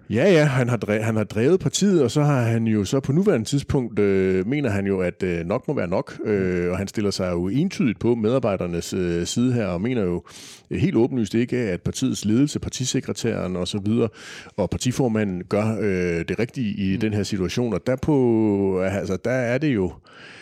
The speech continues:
Speaker 1: øh, der er han jo op mod, øh,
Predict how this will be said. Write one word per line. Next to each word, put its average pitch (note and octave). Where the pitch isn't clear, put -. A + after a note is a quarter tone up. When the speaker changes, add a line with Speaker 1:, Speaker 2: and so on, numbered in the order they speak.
Speaker 1:
øh, F2
der G2+
er G#2+
han C3
jo A#2+
op C3+
mod, C3
øh, F#2+